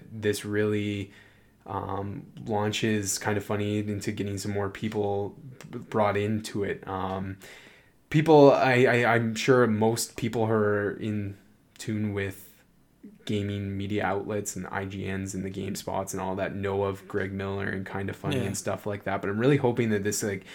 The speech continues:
Speaker 1: just brings them up, like, a couple, couple levels as in being able to, to make this Kinda Funny games showcase where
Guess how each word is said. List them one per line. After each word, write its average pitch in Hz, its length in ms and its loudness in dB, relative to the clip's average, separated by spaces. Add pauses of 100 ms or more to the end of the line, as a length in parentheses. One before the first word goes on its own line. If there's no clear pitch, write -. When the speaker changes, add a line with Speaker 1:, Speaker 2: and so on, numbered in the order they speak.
(240)
Speaker 1:
just - 220 -6 (680)
brings 147 280 8
them 135 180 8
up, 113 180 6
like, 107 160 0
a 107 60 0
couple, 107 720 0
couple 107 260 0
levels 98 400 -2
as 98 300 -4 (320)
in 104 240 -2
being 113 240 0
able 107 240 2
to, 98 360 0
to 101 300 -6
make 107 200 -2
this 110 120 -2
Kinda 104 280 -2
Funny 107 180 -2
games 98 320 -4
showcase 98 400 -4
where 104 220 -2